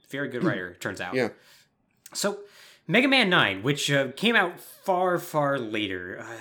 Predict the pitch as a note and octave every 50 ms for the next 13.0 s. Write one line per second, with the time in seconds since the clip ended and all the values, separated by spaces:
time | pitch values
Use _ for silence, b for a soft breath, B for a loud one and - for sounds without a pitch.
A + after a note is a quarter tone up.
0 | - E3+ G#2 G#2 - - E3 F#3+ G3+ G3+ F3+ G#3 G3+ G3 F#3+ F#3+ F#3+ F#3+ F#3+ A3
1 | C4 E4 F#4 F#4+ G4 F#4 F#4 F#4+ G4+ G4 G4+ G#4 - - - A#3 A3+ F#3 E3 E3
2 | D#3 G3+ G3+ F3 D3 A#2+ G#2 G2+ F#2 F2+ F#2 F2 E2+ - b b b b b b
3 | b b - C3+ D3 - A#3 C#4 D4+ C#4+ F#4 - - - - - - - A3+ A3+
4 | - - F3 C#3 A#2 A#2 A#2 B2 C#3+ - - - - D3 B2+ A#2+ A#2 - _ _
5 | _ _ - A2 A2 B2+ D3 E3 E3 E3+ - C3+ A#2+ A#2+ G2+ A#2+ A#2+ D3 D#3 A#2+
6 | - - B2 A#2+ B2 B2+ - - A#2 G2+ - G#2 G#2 G2+ - - - - - A2
7 | A2 A#2 - - B2+ B2+ C#3 F3 G3+ G#3 E3 C#3 B2 - - A2 F#2+ - G2+ F#2
8 | F2+ F#2 E2 D#2+ - - - - - b b b b b - A2+ G#2+ G2+ - A2
9 | A2 B2+ - - C3+ C3+ D3+ E3+ E3+ D#3 F3 E3 D#3+ D3+ - D3+ C3 B2+ C3+ B2+
10 | - B2 - - C3 B2 B2+ - - A#2+ A2+ A#2 A2+ G#2 G#2+ - A2+ G2+ - -
11 | A2 G#2+ G#2+ G2+ G2+ G2+ G#2+ G2+ G2+ G#2 A#2+ - F#2+ F#2 F#2 - - - A2+ A2+
12 | G2 F#2 - - G2+ F#2 G2 - - - F#2 G2+ A2+ - A2+ F#2 F2+ G#2+ C#3+